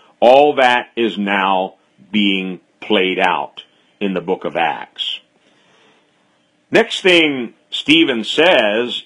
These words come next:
is, in response to their accusation that he was blaspheming Moses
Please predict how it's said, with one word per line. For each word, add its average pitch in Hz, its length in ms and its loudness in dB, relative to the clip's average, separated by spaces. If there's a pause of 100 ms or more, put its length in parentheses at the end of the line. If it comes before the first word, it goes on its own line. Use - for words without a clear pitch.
is, 131 720 0 (260)
in 139 180 0
response 143 640 0
to 120 100 -4
their 127 420 2
accusation 107 880 -4
that 95 160 -4
he 170 300 -2
was 160 240 0
blaspheming 113 1000 -2
Moses 107 680 -2